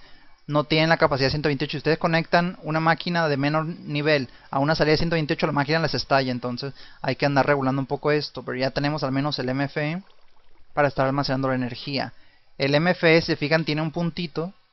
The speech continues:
que representa la salida de, de donde va a ser este, donde va a estar la energía.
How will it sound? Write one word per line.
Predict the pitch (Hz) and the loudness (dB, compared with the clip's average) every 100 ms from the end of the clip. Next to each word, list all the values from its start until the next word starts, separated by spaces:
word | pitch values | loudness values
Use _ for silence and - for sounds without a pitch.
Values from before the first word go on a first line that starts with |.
| _ _ | _ _
que | - | -2
representa | 143 139 139 139 156 | 0 0 0 4 4
la | 156 | 4
salida | - 131 139 147 | 2 0 2 2
de, | 147 - | 2 -2
de | 147 135 | -6 -2
donde | 135 131 127 | -2 0 -2
va | 123 123 | 0 -2
a | |
ser | - 131 127 | 0 -2 -2
este, | 127 - - 117 - - - - _ _ | -6 -8 -10 -12 -12 -14 -20 -20 _ _
donde | 156 147 | -4 4
va | 139 | 4
a | |
estar | 143 | 6
la | 156 | 6
energía. | 143 127 180 175 | 6 0 -2 -4